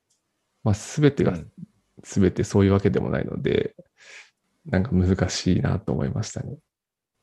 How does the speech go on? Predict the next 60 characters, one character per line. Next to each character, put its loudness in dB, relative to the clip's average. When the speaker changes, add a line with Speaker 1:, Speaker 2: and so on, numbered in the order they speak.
Speaker 1:
で 6
も 8
一 4
応 8
な 6
ん 4
か 4
オ 0
フ 0
ラ 4
イ 4
ン 4
の 2
指 2
標 4
は 4
Speaker 2:
あ -4
ー、 -8
そ -12
う -10
で -12
す -14
よ -20
ね。 -20
Speaker 1:
大 4
事 -2
に 2
す -6
る -4
と -6
い -2
う -8
か、 -8
う -4
ん。 -2
Speaker 2:
は -2
い。 -14
Speaker 1:
い -4
や、 -4
そ 0
う 2
で -4
す -6
ね。 -6
Speaker 2:
う -2
ん。 -2
Speaker 1:
例 4
え 6
ば 4
な 4
ん -2
か 0
レ 2
コ 2
メ 8
ン 8
ド 8
と 4
か 2
は、 0